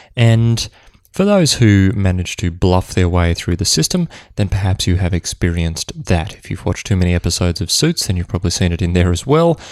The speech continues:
But you need to be self-aware in the real world. You need to know what you are good at and what you are not. So today I'm gonna run through some of the bad things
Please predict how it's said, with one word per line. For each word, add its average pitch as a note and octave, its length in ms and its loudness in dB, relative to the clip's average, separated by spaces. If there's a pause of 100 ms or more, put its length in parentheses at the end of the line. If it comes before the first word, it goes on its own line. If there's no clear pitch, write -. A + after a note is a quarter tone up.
(280)
But - 220 0
you A2 80 2
need B2 240 2
to B2 60 -2
be A#2 100 2
self-aware F2+ 1120 0
in F2 300 -2 (160)
the F2+ 80 0
real F2 300 2
world. E2 360 -2
You F#2 60 0
need F2 200 -2
to F#2+ 100 -4
know E2+ 160 0
what F2 220 -4
you F2+ 120 -4
are E2 40 -2
good G#2 260 0
at F#2+ 240 2 (420)
and F#2 160 0
what F2+ 220 0
you F#2 100 2
are F2 40 2
not. E2+ 260 0
So A#2+ 100 2
today F#3 220 -2
I'm A#3+ 80 -2
gonna A3+ 160 0
run G#2+ 180 2
through F#2+ 200 0
some F#2 220 0
of E2+ 140 -6
the E2+ 220 0 (500)
bad G2+ 360 4
things - 540 -6